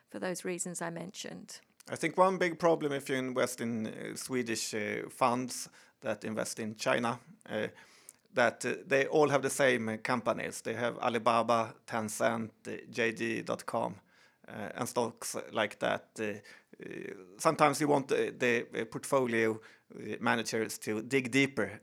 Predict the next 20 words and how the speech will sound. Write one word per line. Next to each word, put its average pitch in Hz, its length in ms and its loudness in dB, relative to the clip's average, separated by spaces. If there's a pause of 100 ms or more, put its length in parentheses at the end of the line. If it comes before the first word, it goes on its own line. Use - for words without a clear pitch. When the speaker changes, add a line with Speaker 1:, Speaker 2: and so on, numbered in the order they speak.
Speaker 2:
than, 104 360 -4
uh, 104 60 -10 (140)
to 101 220 -6
just - 380 -2
buy 110 340 0 (100)
the 120 80 -6
big 113 260 -2
names. 80 400 -10 (320)
Speaker 1:
Totally 240 280 0
agree 190 240 0
with 190 160 -6
you. 165 260 -6
And 208 160 2
I 208 100 4
think 220 300 -2
coming 233 280 2
out 202 180 4
of 190 140 0
this 180 460 -2 (540)
downturn 208 880 2